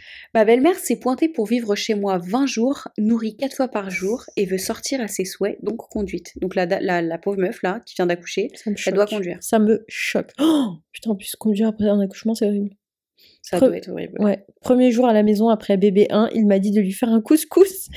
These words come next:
Speaker 2: <laughs> Bébé deux, il m'a dit, fais-moi du pain, je venais tout juste de rentrer après l'accouchement.
Speaker 1: Ça me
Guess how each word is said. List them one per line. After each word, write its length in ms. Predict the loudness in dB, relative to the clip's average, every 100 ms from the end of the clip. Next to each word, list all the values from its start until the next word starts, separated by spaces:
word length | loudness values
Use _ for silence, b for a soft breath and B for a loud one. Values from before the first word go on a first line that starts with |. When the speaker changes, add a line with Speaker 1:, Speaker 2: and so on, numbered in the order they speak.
| B
Speaker 2:
<laughs> 220 | -6 -2 2
Bébé 260 | 4 4
deux, 220 | 4 2
il 240 | 4 4 4
m'a 160 | 4
dit, 260 | 4 2 2 B B B _ _ -10 2
fais-moi 220 | 6 6
du 240 | 4 -2
pain, 280 | 2 2 2
je 140 | 0 2
venais 240 | 4 4
tout 140 | 2 2
juste 180 | 4 4
de 60 |
rentrer 300 | 4 2 0
après 220 | -2 0
l'accouchement. 600 | 0 2 0 0 0 0 _ _ _
Speaker 1:
Ça 200 | -4 -2
me 120 | -2